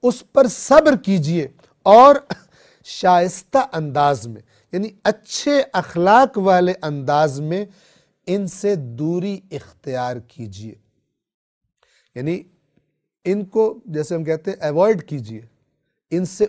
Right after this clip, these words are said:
الجھیے نہیں۔ لیکن ایسا نہیں کہ اگر وہ بد کلامی کرتے ہیں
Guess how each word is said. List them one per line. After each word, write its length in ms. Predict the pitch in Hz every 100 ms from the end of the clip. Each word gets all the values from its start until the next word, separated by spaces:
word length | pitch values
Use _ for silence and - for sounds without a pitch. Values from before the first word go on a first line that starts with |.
| -
الجھیے 480 | 170 175 135 165 190
نہیں۔ 220 | 165 139 - _ _ -
لیکن 460 | 156 180 190 277 262 _ _ _ -
ایسا 400 | 170 202 - 285
نہیں 240 | 277 320
کہ 240 | 269 254 208
اگر 240 | 180 180 196
وہ 240 | 180 226 180 _ _ _ _ 254 220 _ _ _ _ _ _ _ 233
بد 440 | 208 147 131 185 185
کلامی 440 | 196 185 185 202
کرتے 420 | 190 190 170 196
ہیں 100 | 185